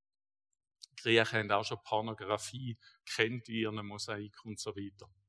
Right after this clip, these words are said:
Also, aber wir machen jetzt ein bisschen einen Weg durch die Bibel durch, und zwar aus dem Alten Testament.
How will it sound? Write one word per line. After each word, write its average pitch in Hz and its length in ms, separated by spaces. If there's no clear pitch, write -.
Also, 151 320
aber 180 320
wir 180 120
machen 175 260
jetzt 170 200
ein 143 40
bisschen 151 240
einen 123 100
Weg 160 380
durch 180 160
die 185 100
Bibel 190 200
durch, 196 180
und 190 240
zwar 151 440
aus 151 160
dem 151 100
Alten 160 360
Testament. 139 880